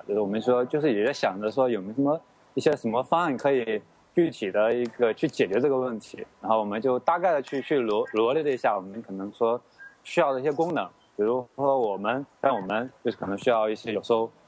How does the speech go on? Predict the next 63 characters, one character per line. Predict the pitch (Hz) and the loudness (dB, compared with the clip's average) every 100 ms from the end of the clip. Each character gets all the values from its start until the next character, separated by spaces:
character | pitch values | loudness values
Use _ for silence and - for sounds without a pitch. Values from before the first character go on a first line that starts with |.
| _ | _
会 | - | -4
传 | 120 110 113 | 0 0 0
输 | 120 120 | 0 2
一 | 120 | 2
些， | - 117 117 120 _ _ - - - - - | 2 2 2 -2 _ _ -20 -20 -20 -10 0
呃， | 120 113 | 0 0
代 | - 135 | 0 0
码， | 113 95 - - _ | 0 -2 -4 -12 _
然 | - | -4
后 | 107 104 | 0 0
我 | |
们 | 98 | 0
会 | 110 | -2
就 | 107 | -2
直 | 101 | 0
接 | 107 | 0
发 | 110 127 | 2 2
过 | 117 | 0
去。 | 107 107 - - - | -2 -8 -12 -8 -2
但 | 135 | 0
一 | 147 151 | 0 0
般 | 151 | 0
的， | 127 | 0
如 | 123 | 0
果 | 135 | -2
你 | 107 | -2
用 | 101 120 113 123 _ _ _ _ _ - | -2 0 -2 -6 _ _ _ _ _ -2
GitHub | 143 143 139 117 | 0 2 0 0
啊， | 98 101 | 0 0
甚 | 120 | -4
至 | 117 117 | -4 -4
用 | 113 | -4
Q | - 120 | -2 -2
Q | - 123 | 2 2
啊 | 107 | 2
之 | 98 110 | 0 -2
类 | |
的， | 104 | 0
有 | 98 98 | -2 0
时 | 131 | 0
候 | 135 | 0
就， | 139 143 - _ _ _ | -2 -6 -8 _ _ _
就 | - | -6
是 | 120 | -2
会 | 110 - - 135 | -4 -6 -4 -4
很 | 95 | 0
乱 | 107 143 107 | 0 0 2
掉， | 104 95 - | 0 0 -2
就 | 107 | 0
样 | 113 110 | 2 0
式 | 107 110 | 0 0
啊 | 98 | 0
之 | 92 | 0
类 | 104 95 | -2 0
的 | 98 | 0
都 | 104 | 2
乱 | 110 98 | 2 0
掉。 | 101 95 - - - - | 0 -2 -6 -12 -8 0
就 | |
是 | 110 | 2
我 | 95 | 2
们 | 104 110 | 0 0
说 | 120 113 | 2 2